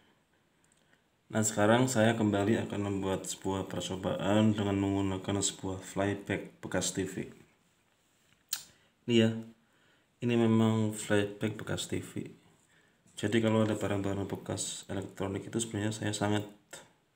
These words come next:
sayang kalau harus dirongsokin atau dibuang gitu. Kalau di tangan saya nanti akan menjadi sebuah percobaan yang menarik.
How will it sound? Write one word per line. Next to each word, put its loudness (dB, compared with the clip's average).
sayang 2
kalau -2
harus -6
dirongsokin -6
atau -6
dibuang -2
gitu. -8
Kalau 0
di 0
tangan -2
saya -2
nanti 0
akan -2
menjadi -4
sebuah -6
percobaan -4
yang -2
menarik. -6